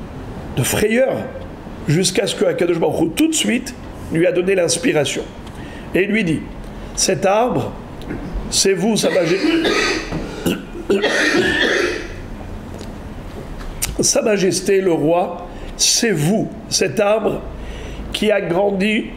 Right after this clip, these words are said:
jusqu'au ciel et qui est vu du monde entier.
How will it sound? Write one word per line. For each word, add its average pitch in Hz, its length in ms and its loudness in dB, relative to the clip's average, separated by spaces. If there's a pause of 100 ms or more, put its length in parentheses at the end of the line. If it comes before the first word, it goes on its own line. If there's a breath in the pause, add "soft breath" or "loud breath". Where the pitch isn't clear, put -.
jusqu'au 202 400 2
ciel 208 560 2
et 185 180 2
qui 202 360 2 (360)
est 185 140 6
vu 240 440 2
du 175 140 2
monde 208 260 4
entier. 165 400 2